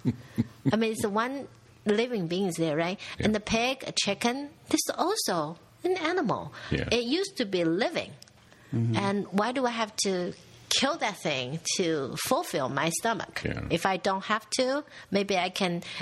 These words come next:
Speaker 2: elevate myself to a different degree. Then every day I'm eating, I enjoy food, but I don't feel guilty.
Speaker 1: Right.
Speaker 3: Yeah.
Speaker 2: Mm-hmm.
Speaker 3: That's a good, that's a good thing.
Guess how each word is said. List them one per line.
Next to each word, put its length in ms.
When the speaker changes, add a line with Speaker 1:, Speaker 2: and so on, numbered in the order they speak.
Speaker 2:
elevate 460
myself 600
to 180
a 60
different 340
degree. 480
Then 260
every 240
day 200
I'm 200
eating, 520
I 40
enjoy 440
food, 500
but 100
I 120
don't 120
feel 200
guilty. 480
Speaker 1:
Right. 160
Speaker 3:
Yeah. 100
Speaker 2:
Mm-hmm. 600
Speaker 3:
That's 160
a 40
good, 120
that's 140
a 80
good 180
thing. 200